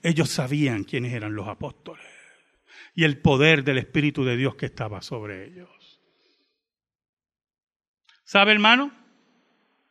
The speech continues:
El versículo dieciocho dice, "Y esto lo hacía por muchos días." Cada vez que ellos salían a la calle, la muchacha le salía.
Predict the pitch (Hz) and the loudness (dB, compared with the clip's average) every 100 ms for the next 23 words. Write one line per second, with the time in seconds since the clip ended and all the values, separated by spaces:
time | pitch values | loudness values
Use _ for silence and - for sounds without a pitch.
0 | _ _ _ _ _ _ _ _ - 185 | _ _ _ _ _ _ _ _ -2 4
1 | 190 - 233 233 220 214 175 208 214 208 | 4 4 0 2 4 4 2 0 0 0
2 | 214 208 - 190 190 190 - _ _ - | 0 0 2 2 2 0 -12 _ _ 2
3 | 214 240 247 226 - 247 247 - 208 214 | 2 4 4 4 4 6 6 4 4 6
4 | 269 277 247 180 269 294 185 - - - | 6 4 2 4 6 6 6 2 -10 -20
5 | - - - _ _ _ _ _ _ _ | -20 -20 -20 _ _ _ _ _ _ _
6 | _ _ _ - 220 247 240 254 254 247 | _ _ _ 0 4 6 6 4 4 2
7 | 233 233 233 247 240 214 214 254 233 196 | 2 2 4 4 6 4 6 6 6 4
8 | 196 - - 202 233 220 226 294 285 254 | 0 -4 2 6 6 6 4 4 4 2
9 | 226 220 196 143 | 2 2 2 0